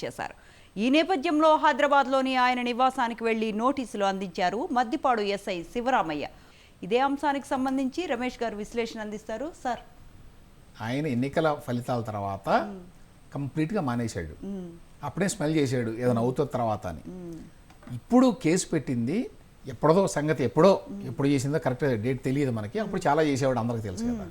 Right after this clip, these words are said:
Speaker 2: అప్పుడు చేశాడు, ఇప్పుడు చేయడం లేదంటే అర్థం ఏంటి? అప్పుడు ఒక పర్పస్తో చేశాడు.
Speaker 1: జగన్
Speaker 2: ఏంటి పర్పస్?
Speaker 1: గెలిపించుకోవాలని.
Speaker 2: ఆ, జగన్మోహన్ రెడ్డి గారు గెలవాలి, ఆయన పార్టీ గెలవాలి, వీళ్ళందరూ ఓ-, ఓడిపోవాలని.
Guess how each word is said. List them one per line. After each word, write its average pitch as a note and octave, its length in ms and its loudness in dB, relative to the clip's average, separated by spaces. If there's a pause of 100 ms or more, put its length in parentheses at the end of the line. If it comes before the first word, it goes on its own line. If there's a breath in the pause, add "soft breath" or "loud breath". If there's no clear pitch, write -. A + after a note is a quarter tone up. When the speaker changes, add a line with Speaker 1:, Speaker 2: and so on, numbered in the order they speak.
(120)
Speaker 2:
అప్పుడు D#3+ 320 -4
చేశాడు, F3 340 4
ఇప్పుడు E3+ 200 -2
చేయడం C#3+ 380 2
లేదంటే C3+ 340 -2
అర్థం A#2 240 -2
ఏంటి? G#2 480 -4 (840)
అప్పుడు G#3 200 0
ఒక E3+ 100 0
పర్పస్తో - 440 -2
చేశాడు. - 760 -8
Speaker 1:
జగన్ G#3 180 -8
Speaker 2:
ఏంటి F3 240 6
పర్పస్? E3 420 4
Speaker 1:
గెలిపించుకోవాలని. E3 360 6 (500)
Speaker 2:
ఆ, G3+ 160 4
జగన్మోహన్ F#3 460 6
రెడ్డి E3 280 4
గారు F#3 120 6
గెలవాలి, C#3+ 520 4
ఆయన A#2 140 -2
పార్టీ A2+ 280 -6
గెలవాలి, B2 480 -2
వీళ్ళందరూ C3 440 -2
ఓ-, B2 360 -6
ఓడిపోవాలని. G2 560 -6